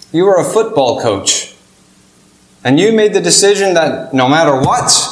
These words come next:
you're going to win every game. And so, being a football coach of high school age children, you des-,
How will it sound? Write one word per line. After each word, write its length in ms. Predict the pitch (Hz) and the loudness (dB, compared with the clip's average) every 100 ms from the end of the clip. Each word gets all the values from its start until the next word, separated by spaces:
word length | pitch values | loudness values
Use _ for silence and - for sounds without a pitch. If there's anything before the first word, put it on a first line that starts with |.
| - - - | -12 -20 -14
you're 240 | - 160 160 | -2 0 2
going 160 | 160 | 0
to 80 | 147 | 0
win 240 | 131 180 220 | 0 0 2
every 240 | 202 196 | 2 0
game. 640 | 185 175 117 95 98 - - _ _ _ _ - | 0 0 -2 -4 -10 -14 -20 _ _ _ _ -2
And 160 | 143 | 0
so, 680 | 143 175 190 220 208 143 - 147 | 2 2 2 2 0 -4 -8 -2
being 200 | 175 170 | 0 0
a 40 | |
football 500 | - 185 185 180 - | -2 -4 0 -2 0
coach 280 | 175 175 170 | 0 0 -2
of 100 | 139 | -2
high 180 | 170 170 | -2 0
school 340 | - - 180 | -2 0 2
age 340 | 160 151 - | 2 2 0
children, 420 | - 170 180 208 170 | 0 0 0 0 0
you 80 | |
des-, 400 | 151 139 - - | 0 -2 -4 -8